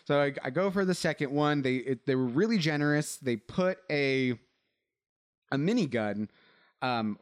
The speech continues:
kind of, like, right at the last stage. And so you pick it up and you just start laying waste to all the bad guys and you're spraying everything. Well, me being me, there's a timer going. It's a minute that you have to complete this. And I was like, "I just, I know I just have to run up there and put the C four on.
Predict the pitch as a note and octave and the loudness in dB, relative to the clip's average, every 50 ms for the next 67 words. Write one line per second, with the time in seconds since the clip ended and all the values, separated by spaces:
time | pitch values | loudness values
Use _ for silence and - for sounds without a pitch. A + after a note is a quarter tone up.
0 | - - - - - - F3 D#3 C#3+ C3 B2 B2 - - C3+ D#3 D#3 D#3 - C#3+ | -18 -20 -20 -16 -8 -4 -2 -2 -2 0 -2 -4 -4 -2 -2 -2 -2 -2 -2 -2
1 | C3 B2+ B2 A#2+ A#2 - - - C3+ A2+ G#2 F#2+ F2+ - A2+ G#2+ - - A#2+ A2+ | -2 0 -2 -4 -4 -8 -6 -4 -4 -4 -4 -6 -10 -10 -10 -10 -4 -4 -4 -4
2 | G#2 G2+ - - D#3 - - B2+ B2 B2+ C3 - - B2 A#2 B2+ C3 B2 C3+ - | -4 -6 -6 -6 -8 -6 -6 -6 -4 -4 -6 -6 -6 -6 -4 -4 -4 -4 -6 -6
3 | - D3 C#3+ B2+ G#2+ A#2+ B2+ B2+ B2+ B2 A#2 A#2 A#2+ A#2+ - - B2+ A#2+ B2 A#2+ | -4 -4 -4 -4 -4 -4 -2 -2 0 0 0 2 0 0 -2 -2 -2 -2 -2 -2
4 | A#2 A#2+ A#2 A#2+ A#2+ A2+ A2 A#2 A2+ A#2+ A#2+ A#2 G#2 G#2+ A2 A#2 B2 - - - | -2 -2 -2 -2 -2 -2 -2 -2 -2 0 -2 -4 -4 -4 -6 -6 -6 -6 -6 -4
5 | A#2+ A#2 A#2 A#2 A2+ A2+ A2 A#2+ A#2 - - B2 A#2 A#2 A2 - - - - - | -2 -2 -2 -2 -2 -4 -4 -4 -6 -2 -2 -2 -2 -2 -4 -6 -12 -20 -20 -10
6 | - E3+ F3 F3 F3 E3+ F3 E3+ F3 F3+ F3+ D#3+ D3+ F3 E3+ E3 D#3+ C#3+ C#3 C#3 | -4 0 0 2 0 0 0 0 0 2 2 2 2 2 2 2 2 2 2 2
7 | C#3 C3+ C#3 C3+ C3+ - - _ _ _ _ - C3+ C#3+ - B2 - - - - | 2 2 2 0 -2 -6 -20 _ _ _ _ -2 -2 -2 -2 -4 -8 -8 -4 -2
8 | G3 F#3 F3+ F3+ F3+ D#3+ D3+ D#3+ D#3 D3+ D3+ D3+ D3 D3 C3+ A2 - - A#2 A#2 | 0 0 2 0 0 0 0 0 0 2 2 2 2 2 0 -2 -4 -8 -8 -8
9 | - - A#2+ A#2 B2 C3 C3+ C3+ C3 B2+ - B2 A#2+ A#2+ A#2 B2 A#2 - A#2 G#2+ | -4 -2 0 2 2 2 2 2 0 0 -2 -2 -2 -2 -2 -2 -4 -6 -8 -12
10 | - - - A2 - A#2 A#2 A#2 G#2+ - A#2 A2+ A2+ A2 G#2 - - - - - | -10 -6 -6 -6 -4 -2 -2 -2 -2 0 0 2 2 0 -2 -4 -12 -16 -20 -20
11 | - - A#2+ B2 B2+ B2+ B2+ C3 A#2+ - C3 B2+ - - C3+ C3+ B2 - F#3+ G3+ | -14 -6 -4 -2 0 0 0 0 -2 -2 -4 -6 -4 -4 -8 -6 -4 -2 0 0
12 | G3+ - - - - - D3 C3 B2+ D3 E3+ E3+ C3+ A#2 A#2 - D#3+ E3 D#3 - | 0 -2 -4 -12 -10 -4 -2 0 0 2 2 2 2 0 0 -2 -2 -4 -4 -4
13 | C3 D3 - - C3+ A#2 A2 A2+ A2+ A#2+ A2+ - A#2+ A2+ A2 G#2+ G2+ - A#2+ - | -6 -6 -4 -4 -4 -2 0 0 0 0 -2 -2 -2 -2 -2 -2 -2 -4 -6 -6
14 | - G2 - - A#2 G#2+ - - A2 G#2 G#2 G2+ F#2 E2 D#2 D#2 D#2+ E2+ F2 | -6 -8 -6 -4 -6 -6 -4 -4 -4 -2 -2 -2 -2 -4 -8 -10 -10 -12 -12